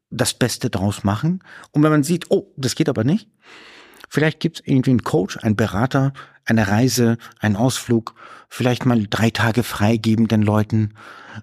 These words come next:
äh, vielleicht mal einen Masseur ins Büro einladen, was weiß denn ich. So, halt auch Dinge machen, was die Leute auch tatsächlich auch aus ihrem Alltagstrott so ein bisschen rausbringt. Vielleicht auch mal beim Caterer anrufen und sagen, "Okay,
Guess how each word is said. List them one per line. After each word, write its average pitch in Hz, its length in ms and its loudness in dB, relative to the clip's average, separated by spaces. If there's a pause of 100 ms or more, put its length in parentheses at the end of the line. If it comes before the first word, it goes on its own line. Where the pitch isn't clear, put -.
(120)
äh, 117 280 -2 (440)
vielleicht 123 360 -2
mal 127 140 0
einen 117 100 2
Masseur 139 380 2
ins 131 180 0
Büro 120 260 4
einladen, 117 680 2
was 135 200 0
weiß 165 120 -2
denn 170 180 0
ich. - 320 -8 (280)
So, 127 360 0 (440)
halt 131 300 -4
auch - 180 -2
Dinge 160 300 0
machen, 151 380 0 (260)
was 131 140 -4
die 135 100 -4
Leute 135 320 0
auch 117 220 -4
tatsächlich - 560 -4 (1600)
auch - 240 -4
aus - 280 -2
ihrem 117 220 0
Alltagstrott - 720 -2
so - 80 2
ein 98 60 2
bisschen 98 180 0
rausbringt. 85 680 -4 (640)
Vielleicht 120 340 -2
auch 123 160 -2
mal 123 140 0
beim 110 200 2
Caterer 120 480 0
anrufen 113 480 2
und 110 80 0
sagen, 107 200 2
"Okay, 107 340 0